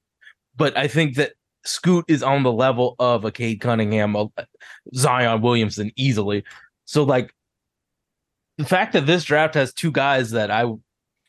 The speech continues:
most drafts we would take one easily without even thinking is, it, it, it shows the, the, the ability on this, in this draft to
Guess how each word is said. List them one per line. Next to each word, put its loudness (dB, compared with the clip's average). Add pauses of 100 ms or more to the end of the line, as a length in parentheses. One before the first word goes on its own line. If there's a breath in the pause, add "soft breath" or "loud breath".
(140)
most 0
drafts 0
we -2
would -4
take -2
one 2
easily 2
without 2
even -8
thinking -4
is, -10 (360 loud breath)
it, -2
it, -4
it 2
shows 2
the, 4
the, -2 (1300)
the 2
ability 2
on 0
this, -2
in 2
this 0
draft -2
to -4